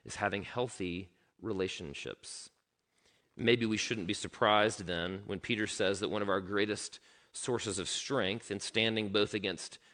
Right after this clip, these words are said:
our external threats and our internal threats is the knowledge of God. Obviously, there are many different types of knowing spoken of in the Bible. There's the knowing about something or knowing about someone,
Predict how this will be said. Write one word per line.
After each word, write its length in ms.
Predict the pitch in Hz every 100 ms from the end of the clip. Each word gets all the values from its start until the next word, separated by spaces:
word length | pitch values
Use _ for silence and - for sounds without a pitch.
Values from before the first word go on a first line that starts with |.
| _
our 160 | - 101
external 480 | 110 - - 110 98
threats 380 | - 101 92 -
and 80 |
our 80 | 90
internal 460 | 98 131 - 98 78
threats 540 | - 85 87 - - - - - -
is 280 | 107 92 -
the 160 | 95 98
knowledge 760 | 92 92 107 101 95 98 - - _ _
of 480 | - 92 85 80 - - _ -
God. 460 | 87 76 57 - - _ _ _ _ _ -
Obviously, 400 | 117 131 131 120
there 140 | 107
are 40 | 104
many 320 | 104 98 90 _
different 280 | 104 - 98
types 320 | - 117 -
of 80 | 98
knowing 460 | 101 104 117 90 95
spoken 400 | - 95 92 87
of 180 | 87 82
in 80 | 87
the 80 |
Bible. 560 | 73 82 92 82 76 98 - - - - -
There's 200 | 120 110
the 80 |
knowing 360 | 113 120 131 117
about 520 | 101 92 - 120 156 - -
something 580 | - - 101 90 98 104
or 100 | 95
knowing 300 | 95 104 107 -
about 600 | 101 85 95 127 - -
someone, 580 | - 98 90 85 101